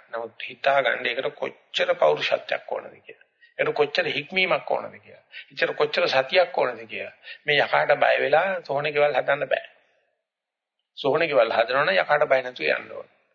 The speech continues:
ඒ නිසා දෝෂෝප සංගත හිතවිලි පටන් ගන්නකොට ඉතාමත්ම තනුකයි, තුනි.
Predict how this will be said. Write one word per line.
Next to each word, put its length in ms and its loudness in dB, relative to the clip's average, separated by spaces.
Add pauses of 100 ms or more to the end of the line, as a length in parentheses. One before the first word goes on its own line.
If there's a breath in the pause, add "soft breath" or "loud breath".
(100)
ඒ 160 -20
නිසා 260 0
දෝෂෝප 440 -2
සංගත 460 -2
හිතවිලි 600 -4 (400 loud breath)
පටන් 380 2
ගන්නකොට 500 -2
ඉතාමත්ම 960 0
තනුකයි, 520 -2 (480)
තුනි. 300 -6